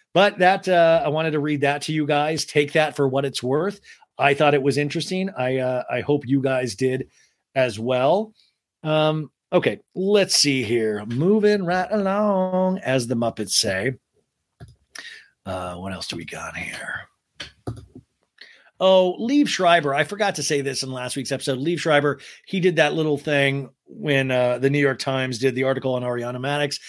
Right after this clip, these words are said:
and he's like, "Is this, this is news?" And I was just like, "Don't shit on other people, dude." Like, th-, you know, he's a well-respected actor,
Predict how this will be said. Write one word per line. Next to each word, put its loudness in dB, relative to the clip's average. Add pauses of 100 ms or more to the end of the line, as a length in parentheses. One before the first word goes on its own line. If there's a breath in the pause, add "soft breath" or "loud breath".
(220 loud breath)
and 0
he's 2
like, 2
"Is -2
this, 4 (280 loud breath)
this 0
is 2
news?" 0 (500)
And 0
I 0
was -2
just -4
like, -4
"Don't -4
shit 0
on -4
other -6
people, -10
dude." -4
Like, 0
th-, 0
you 2
know, 4
he's 2
a 0
well-respected 0
actor, -4